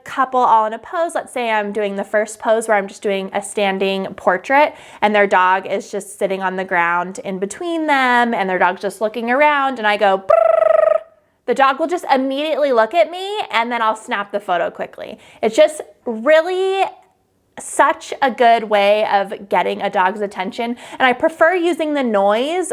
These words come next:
over using a toy or a treat, because when you're using a toy or a treat,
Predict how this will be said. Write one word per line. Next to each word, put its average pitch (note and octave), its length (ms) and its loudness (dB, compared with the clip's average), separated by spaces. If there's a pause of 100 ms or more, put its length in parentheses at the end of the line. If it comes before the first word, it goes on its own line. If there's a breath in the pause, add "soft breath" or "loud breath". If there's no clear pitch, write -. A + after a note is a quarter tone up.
(100)
over G#3+ 520 4
using G3 480 -2
a F3+ 180 -4
toy G#3+ 600 2
or G3 180 2
a F#3 80 0
treat, G3 560 -6
because F#3 800 0 (240 loud breath)
when G#3 160 0
you're G#3+ 100 -2
using B3 260 -2
a B3 40 0
toy A#3+ 180 -2
or G#3+ 260 4
a G#3 40 -2
treat, A3+ 500 -2